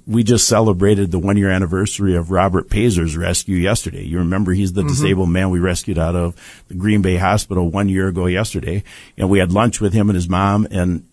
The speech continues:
Speaker 1: you know, one of the things that we learned live is those forms can't protect yourself, because once we met with the doctor and gave him the forms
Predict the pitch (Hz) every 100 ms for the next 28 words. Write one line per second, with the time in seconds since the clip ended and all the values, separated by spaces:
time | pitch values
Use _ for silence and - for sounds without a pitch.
0 | _ 113 90 95 110 123 110 90 107 107
1 | 87 87 98 120 98 104 113 98 92 131
2 | 123 82 92 87 101 107 - 110 131 95
3 | - 104 110 98 - 123 - 87 - -
4 | 98 _ 92 90 82 95 117 127 101 110
5 | 110 92 78 95 120 101 87 82 95 104
6 | 104 87 - 98 113 147 151